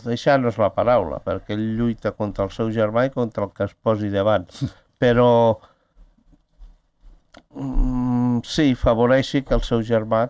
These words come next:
Speaker 1: continuï. I després, sigui, sigui campió del món.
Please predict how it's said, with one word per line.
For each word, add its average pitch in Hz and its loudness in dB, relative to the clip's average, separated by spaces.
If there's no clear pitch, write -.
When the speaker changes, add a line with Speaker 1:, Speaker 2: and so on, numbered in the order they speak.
Speaker 1:
continuï. 92 -8
I 131 0
després, 175 0
sigui, 104 -4
sigui 104 -4
campió 98 -4
del 90 -6
món. 92 -14